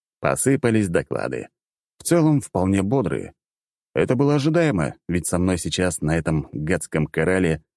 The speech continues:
находились лучшие воины Вечной Империи. Воспользовавшись фактором внезапности, враг смог убить двенадцать человек.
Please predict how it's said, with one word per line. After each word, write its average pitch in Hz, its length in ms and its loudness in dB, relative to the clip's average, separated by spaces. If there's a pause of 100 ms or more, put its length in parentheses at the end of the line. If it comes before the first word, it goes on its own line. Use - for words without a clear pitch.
(300)
находились 110 560 0
лучшие 101 480 0
воины 95 540 2
Вечной 95 480 0
Империи. 90 640 -2 (1000)
Воспользовавшись 143 840 0
фактором 110 600 0
внезапности, 101 720 0
враг 95 360 0
смог 92 340 0
убить 82 380 -2
двенадцать 85 580 -2
человек. 78 680 -2